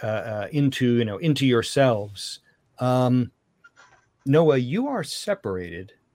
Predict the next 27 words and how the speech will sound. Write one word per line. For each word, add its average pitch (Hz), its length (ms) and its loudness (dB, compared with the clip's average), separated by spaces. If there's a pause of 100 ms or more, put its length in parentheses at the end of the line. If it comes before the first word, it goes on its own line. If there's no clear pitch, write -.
(140)
from 123 340 2
the 120 180 0
other 113 380 -2
five. - 580 -8 (200)
The 113 80 -6
other 139 140 -2
five 139 320 4
pilots 113 440 2
apparently 107 400 -6
have 98 180 -6
already, 110 240 4
like, 110 180 -2
you're, 147 380 2
you're, 156 220 4
you're 151 180 2
coming 185 340 2
out 147 160 4
of 123 120 2
your 117 160 2
tank 107 440 -8
last. 82 540 -8
The 110 140 -2
other 135 160 2
five 120 340 2
tanks 107 400 -8
are 101 160 -4
emptied 117 500 -2